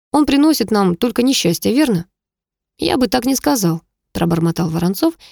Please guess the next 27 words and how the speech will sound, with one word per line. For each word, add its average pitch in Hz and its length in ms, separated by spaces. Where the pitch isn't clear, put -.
ведя 214 260
рукой 220 320
по - 120
ее 170 260
спине. 165 400
"Поработаем 339 600
до 226 100
Нового 240 300
года, 214 360
вернем 269 300
коллектив, 220 680
и 175 240
я 247 200
говорил 254 360
тебе, 170 480
что - 280
не 196 120
позволю 214 400
никому 220 420
смотреть 170 400
на 180 100
тебя 277 340
или 170 180
подслушивать, 190 760
как 208 200
ты 254 140
стонешь". 165 500